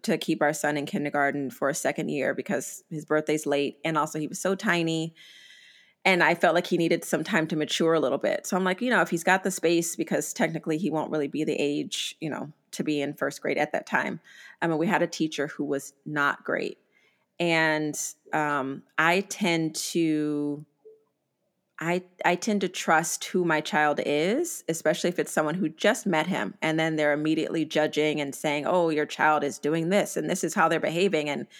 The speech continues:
inferring that my child is, like, being malicious or trying to, you know, I'm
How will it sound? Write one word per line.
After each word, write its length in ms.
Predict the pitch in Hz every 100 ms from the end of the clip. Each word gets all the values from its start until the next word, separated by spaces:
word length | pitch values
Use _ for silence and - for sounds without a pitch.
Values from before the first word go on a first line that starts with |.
| - - _
inferring 560 | 196 170 - 170 170 165
that 100 | 147
my 120 | 147
child 340 | - 156 156 151
is, 140 | 147
like, 280 | 151 151 -
being 240 | 143 160
malicious 640 | 175 208 196 - 147 - 180
or 320 | 165 139 - - - _ -
trying 260 | 185 175
to, 180 | 175 170 -
you 60 |
know, 160 | 214
I'm 40 | 165